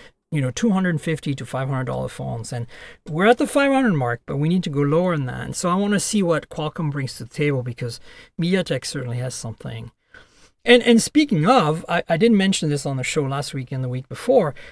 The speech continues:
the P forty Pro from Huawei with their high-end five G, uh, Kirin chipset supports T-Mobile and A T and T five G here in the U S. If you stick your T-Mobile sim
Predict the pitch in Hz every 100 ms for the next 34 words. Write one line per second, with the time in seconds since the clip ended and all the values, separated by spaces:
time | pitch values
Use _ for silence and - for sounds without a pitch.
0 | _ 170 - 240 - 220 170 139 - 339
1 | 330 143 139 185 277 196 139 151 214 _
2 | _ _ 165 151 151 147 127 156 165 170
3 | 160 156 160 156 135 143 151 147 143 _
4 | - - _ _ 143 123 - 285 294 185
5 | 147 143 - - - - 127 127 - -
6 | - 208 - 302 - - - - - -
7 | 294 294 285 311 285 240 262 294 277 285
8 | 269 - 269 247 240 190 240 233 254 240
9 | 240 254 294 - - 185 233 - 302 -
10 | 285 262 - 247 269 285 247 214 208 214